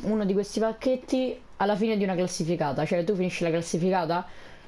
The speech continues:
non so se solo in caso di vittoria o anche in caso di sconfitta, comunque hai il cinquanta, eh sì, in questo caso hai il cinquanta per cento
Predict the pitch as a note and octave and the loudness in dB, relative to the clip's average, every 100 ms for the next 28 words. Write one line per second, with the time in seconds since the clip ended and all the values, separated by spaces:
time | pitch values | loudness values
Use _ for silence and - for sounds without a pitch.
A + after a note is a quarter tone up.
0 | - G3+ G#3+ A3 A3 G#3+ - C#4 A#3 - | -6 -2 0 0 0 0 0 0 -2 -2
1 | G3+ G3+ F#3+ F#3+ F#3 F#3 F#3 - F#3+ F#3+ | 0 0 0 0 2 0 0 0 0 2
2 | F3+ F3 E3+ F3 F3 F3+ E3+ E3+ E3 - | 2 2 2 0 0 -2 0 0 0 -2
3 | D#3 E3+ E3+ E3+ F3+ E3 G3+ G#3 - - | -2 -2 0 2 0 0 -2 -2 -10 -14
4 | - G#3+ G3+ - A#3+ A3+ A#3 A3+ - G#3 | -2 0 0 0 0 2 0 -2 -2 0
5 | - F#3 E3 F3+ E3+ F#3 F#3+ E3+ E3 G3 | 2 0 0 -2 0 0 2 0 0 0
6 | F#3+ G3+ A3 A3 A3 - G#3+ G3+ A3+ A#3+ | 0 0 0 0 0 0 0 2 0 0
7 | - | -6